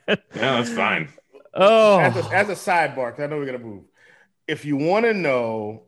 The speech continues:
Speaker 3: how good the Giants have been this season, I haven't seen Buster Posey under forty-five hundred,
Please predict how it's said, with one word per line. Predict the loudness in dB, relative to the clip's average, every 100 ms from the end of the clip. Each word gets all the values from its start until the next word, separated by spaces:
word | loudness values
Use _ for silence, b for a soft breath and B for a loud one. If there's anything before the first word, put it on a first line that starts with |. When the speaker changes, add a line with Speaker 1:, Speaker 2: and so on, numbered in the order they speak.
| _
Speaker 3:
how | -4 -2
good | -2 -4 -4
the | -6
Giants | -8 -6 -6 -6 -12
have | -12
been | -8 -8
this | -10 -12
season, | -14 -14 -14 -16 -20 b b b b b
I | 4 6
haven't | 6 6 2
seen | -2 -2 -2 0
Buster | 0 0 -2 -6
Posey | -2 -2 -2 -6 -4
under | -4 -2 -4
forty-five | -4 -2 -2 -2 -6 -6 -6
hundred, | -10 -10 -16